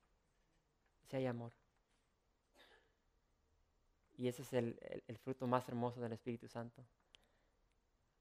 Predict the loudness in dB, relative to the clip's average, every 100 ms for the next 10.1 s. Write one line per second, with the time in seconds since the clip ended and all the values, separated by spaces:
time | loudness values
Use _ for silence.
0 | _ _ _ _ _ _ -12 -10 -2 6
1 | 8 8 6 6 6 6 6 6 8 6
2 | 4 -6 0 2 6 6 4 -4 -16 _
3 | -2 2 8 8 8 6 4 2 -8 -18
4 | -20 _ -4 6 8 8 6 6 6 6
5 | 2 2 4 4 2 0 -2 0 2 2
6 | 2 0 -6 -18 -20 -20 _ -12 -8 -8
7 | -4 -4 0 -2 6 8 8 6 4 4
8 | 2 0 -2 -14 _ _ _ _ 2 4
9 | 4 2 6 10 10 10 10 10 8 6
10 | 0